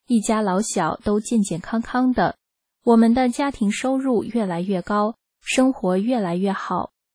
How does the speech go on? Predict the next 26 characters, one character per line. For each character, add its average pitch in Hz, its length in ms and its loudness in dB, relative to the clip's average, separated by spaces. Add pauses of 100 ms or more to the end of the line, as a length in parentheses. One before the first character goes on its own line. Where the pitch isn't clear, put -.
(260)
丈 190 260 4
夫 - 120 -6
和 196 200 -2
我 202 340 -2 (100)
都 220 140 2
遇 220 160 2
到 180 180 2
过 185 140 0
意 208 200 0
外 196 180 0
灾 208 220 -2
难， 214 300 2 (380)
都 320 160 4
是 240 240 2
在 208 220 2
师 269 200 -2
父 - 200 -4
的 165 100 -2
保 165 180 -2
护 196 200 0
下 190 400 -2
平 185 240 -2
安 240 240 2
度 226 160 0
过 175 260 -2
了。 165 260 0